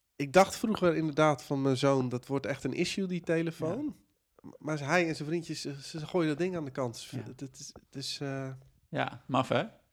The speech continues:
Speaker 2: Ja, wij maken ons drukker dan, eh,
Speaker 1: Dan zij, ja.
Speaker 2: Ja,
Speaker 1: Dat is
Speaker 2: dan,
Speaker 1: echt
Speaker 2: dan
Speaker 1: zo.
Speaker 2: zij. Maar dat is ook weer die angst van, van, van, eh, volgens mij, van,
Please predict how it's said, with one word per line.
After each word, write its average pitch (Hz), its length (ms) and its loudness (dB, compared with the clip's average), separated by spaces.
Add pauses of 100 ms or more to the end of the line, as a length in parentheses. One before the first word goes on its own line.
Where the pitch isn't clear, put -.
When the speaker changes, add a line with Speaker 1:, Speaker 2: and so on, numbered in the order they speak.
(120)
Speaker 2:
Ja, 156 240 8
wij 131 160 10
maken 135 240 6
ons 110 140 2
drukker 117 400 2
dan, 110 440 -2
eh, 101 640 -4
Speaker 1:
Dan 151 180 8
zij, 147 360 6
ja. 120 180 6
Speaker 2:
Ja, 123 320 8
Speaker 1:
Dat - 80 6
is 127 80 8
Speaker 2:
dan, 131 100 4
Speaker 1:
echt 151 100 0
Speaker 2:
dan 139 120 6
Speaker 1:
zo. 131 60 4
Speaker 2:
zij. 160 240 6
Maar 151 120 4
dat 196 100 2
is 196 80 0
ook 220 100 -4
weer 180 100 -2
die 165 120 -4
angst - 360 2
van, 139 240 -2
van, 139 220 -6
van, 135 280 -4 (140)
eh, - 160 -8 (140)
volgens 131 280 -4
mij, 117 320 -2
van, 143 240 -4